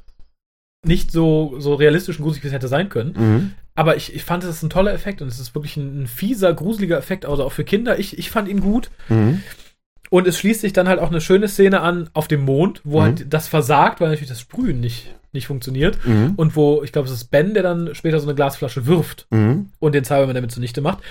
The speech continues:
Speaker 1: Und da gefiel es mir auch sehr gut. Da hätte ich gerne mal die existierenden Szenenfotos gesehen.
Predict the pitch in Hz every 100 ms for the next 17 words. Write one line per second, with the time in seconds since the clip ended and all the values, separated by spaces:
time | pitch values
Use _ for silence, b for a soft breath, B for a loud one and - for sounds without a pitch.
0 | B B 160 160 214 262 233 208 180 165
1 | 151 131 - 202 190 196 - 165 165 156
2 | 143 120 127 131 131 120 185 165 - 113
3 | - 117 123 165